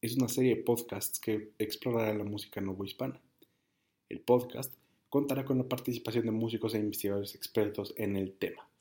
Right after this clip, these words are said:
Este podcast forma parte del programa México quinientos, que conmemora los quinientos años de la caída de México Tenochtitlán.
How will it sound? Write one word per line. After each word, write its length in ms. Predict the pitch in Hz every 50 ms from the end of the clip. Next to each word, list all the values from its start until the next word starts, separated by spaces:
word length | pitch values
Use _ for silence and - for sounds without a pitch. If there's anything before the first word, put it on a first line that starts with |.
| _ _ _ _ _ _
Este 220 | - 123 - 110
podcast 380 | 101 - 127 127 - 131 123 -
forma 260 | - 110 107 107 101
parte 220 | - 104 104 - 101
del 80 | 95
programa 280 | - 98 95 95 98 98
México 480 | 101 101 98 - - - - - -
quinientos, 520 | - - 107 110 117 110 101 - - - -
que 180 | - - 101 101 101
conmemora 500 | - - 113 113 113 110 107 101 98 95
los 160 | 95 90 -
quinientos 380 | - - 98 95 95 92 - -
años 200 | 98 95 95 95
de 80 | 95
la 100 | 95 95
caída 260 | - - 98 95 95 95
de 80 | 95
México 400 | 95 95 101 104 - - - -
Tenochtitlán. 640 | - - 98 98 98 - - - - - - - -